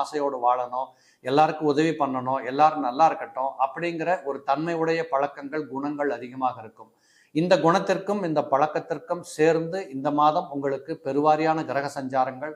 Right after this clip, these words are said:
மிக சிறப்பாக இருக்கிற காரணத்தினால நினைத்தது நடக்கும், கேட்டது கிடைக்கும் அப்படிங்கிற அளவுக்கு உங்களுடைய தன்மைகள், உங்களுடைய வாழ்க்கை சக்கரம் மிக சிறப்பாக சுழல காத்திருக்கிறது.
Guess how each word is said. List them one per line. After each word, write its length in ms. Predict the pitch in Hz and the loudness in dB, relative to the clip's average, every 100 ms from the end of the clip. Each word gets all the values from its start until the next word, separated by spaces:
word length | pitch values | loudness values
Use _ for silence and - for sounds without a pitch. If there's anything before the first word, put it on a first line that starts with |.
| 117 | -14
மிக 160 | 120 123 | -16 -10
சிறப்பாக 460 | 127 147 156 156 147 | -6 0 4 4 2
இருக்கிற 220 | 127 131 - | -6 -10 -2
காரணத்தினால 680 | 127 127 127 120 113 113 151 - _ _ _ 131 | -2 -2 -12 -8 -6 -4 -6 -10 _ _ _ -2
நினைத்தது 460 | 143 175 - 160 147 | 0 2 2 2 2
நடக்கும், 360 | 147 151 170 160 | 0 -2 -8 -2
கேட்டது 360 | 151 151 151 131 - | -2 -2 -4 -6 -4
கிடைக்கும் 380 | 143 147 147 135 | -4 -4 -6 -6
அப்படிங்கிற 360 | 131 131 127 120 | -6 -8 -4 -2
அளவுக்கு 300 | 143 151 160 | -2 -4 -8
உங்களுடைய 320 | 135 120 117 113 | -10 -10 -10 -6
தன்மைகள், 420 | 135 143 139 151 160 | -4 -4 -4 -6 -8
உங்களுடைய 320 | 120 120 117 113 | -12 -10 -6 2
வாழ்க்கை 300 | 127 139 - | 2 2 -6
சக்கரம் 440 | 135 139 - 151 160 | -10 -10 -4 -4 -4
மிக 140 | 123 117 135 | -14 -12 -4
சிறப்பாக 440 | 143 - 151 147 139 | -4 2 0 0 -6
சுழல 220 | 131 131 131 | -4 -4 -4
காத்திருக்கிறது. 600 | 123 127 120 127 120 156 | -6 -6 -14 -12 -8 -8